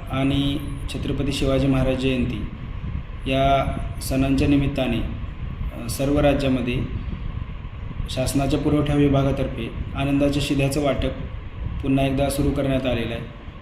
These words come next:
फलटण तालुक्यातील एकशे सव्वीस गावामध्ये आपल्याकडे एकशे साठच्या आसपास, अ, रेशन धान्य दुकाने आहेत.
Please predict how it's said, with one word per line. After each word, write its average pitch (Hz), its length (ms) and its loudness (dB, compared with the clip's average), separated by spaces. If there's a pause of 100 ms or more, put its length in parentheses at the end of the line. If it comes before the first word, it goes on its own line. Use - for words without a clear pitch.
(140)
फलटण 139 340 0
तालुक्यातील 139 720 0
एकशे 135 200 -2
सव्वीस 135 300 2
गावामध्ये 135 420 2
आपल्याकडे 131 520 -2 (300)
एकशे 135 240 -2
साठच्या 139 580 0
आसपास, 135 580 -2 (880)
अ, - 20 -6
रेशन 131 560 2
धान्य 139 260 4
दुकाने 135 320 4
आहेत. 127 180 2